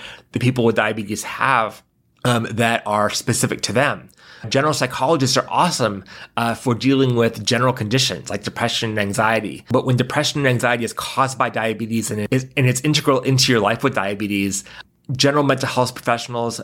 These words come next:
may not have the skills and knowledge that, that is really necessary to be able to help you. And that's where I come in as a diabetes psychologist. Now, I have a hypothesis that I share with lots of people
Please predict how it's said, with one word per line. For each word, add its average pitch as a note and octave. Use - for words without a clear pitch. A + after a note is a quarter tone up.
may A2+
not B2+
have A#2
the A2
skills A#2
and G#2
knowledge G#2
that, G#2
that G#2+
is G#2+
really A#2
necessary C3+
to -
be B2+
able A2+
to G#2
help D3
you. -
And A2+
that's C#3
where A#2
I G#2
come A#2+
in G2
as A#2
a A#2
diabetes G#2
psychologist. G2
Now, C3+
I D#3+
have F#3+
a F#3+
hypothesis B2
that G#2
I G#2+
share G#2
with G2+
lots G#2
of -
people F2+